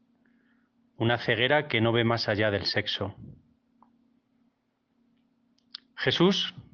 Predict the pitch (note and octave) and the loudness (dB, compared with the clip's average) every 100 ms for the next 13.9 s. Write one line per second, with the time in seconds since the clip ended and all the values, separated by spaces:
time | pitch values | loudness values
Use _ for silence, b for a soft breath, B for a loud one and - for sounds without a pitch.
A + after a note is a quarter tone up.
0 | - _ _ - C3+ D#3+ C3+ A2 A2 B2+ | -20 _ _ -6 -2 2 4 4 2 2
1 | C3+ A#2+ G#2 F#2+ F#2+ G#2 F#2 F#2+ F#2 - | 2 0 0 0 0 0 0 -2 -2 -4
2 | - _ b b b b b b A#2+ - | -8 _ b b b b b b -6 -2
3 | G#2 - A2 G2+ G2+ C3+ A#2+ - A2 G2+ | -2 0 0 2 4 4 2 2 -2 0
4 | G2+ G2 F#2+ F#2+ - - G#2+ G#2 G#2 G#2 | 0 0 0 -2 -6 -2 0 2 2 0
5 | G#2+ A#2 G#2 G#2 F#2+ - - C3 - A2 | 0 0 2 2 0 -2 0 0 2 -2
6 | A2+ B B B B B B G#2 G2 F#2 | -2 B B B B B B -4 -2 -4
7 | - G#2 A#2+ A#2 A#2+ - _ _ G2 F#2+ | -4 0 2 2 0 -6 _ _ -4 -4
8 | F#2+ F#2+ - B2 B2 B2 E3+ - B B | -2 -4 -2 0 2 0 -2 -8 B B
9 | B B - A#2+ A#2 C#3+ D#3 C#3 - - | B B -2 0 2 2 4 2 0 -4
10 | G2+ - A#2 A#2 F#2+ - - - _ _ | -4 -2 -2 -2 -4 -4 -8 -14 _ _
11 | _ b b b b b b b _ _ | _ b b b b b b b _ _
12 | _ - C3 D3 D3 D#3 C#3 C#3 C#3+ B2+ | _ 0 4 4 4 4 6 6 4 4
13 | G#2+ - A2+ G#2 - - G#2+ F#2+ - | 2 2 0 0 -2 -2 -2 -2 -6